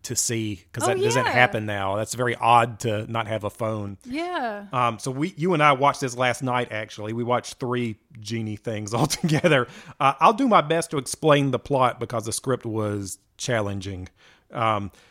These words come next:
Speaker 1: an <laughs> ancient djinn is released from a jewel, and he tries to claim the soul of the lady who released him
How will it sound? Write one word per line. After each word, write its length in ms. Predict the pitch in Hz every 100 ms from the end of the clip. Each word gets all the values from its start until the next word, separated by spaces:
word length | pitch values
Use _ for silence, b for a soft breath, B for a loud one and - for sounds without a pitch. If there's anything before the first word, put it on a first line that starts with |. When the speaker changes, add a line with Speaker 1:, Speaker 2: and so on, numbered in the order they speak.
| b _ _ -
Speaker 1:
an 140 | 139 147
<laughs> 60 |
ancient 480 | 175 240 - 294 233
djinn 580 | 143 170 180 131 127 127 B B -
is 160 | 135
released 420 | 139 131 160 233 -
from 220 | 202 185
a 80 | 160
jewel, 800 | 127 139 185 143 110 98 123 - _ _ _ -
and 140 | 120
he 100 | 127
tries 440 | - 180 170 185
to 100 | -
claim 380 | 175 170 151 151
the 100 | 135
soul 380 | 123 - 175 175
of 100 | 151
the 100 | 135
lady 400 | 127 139 139 135
who 160 | - 135
released 540 | 123 131 196 240 -
him 400 | 123 107 104 131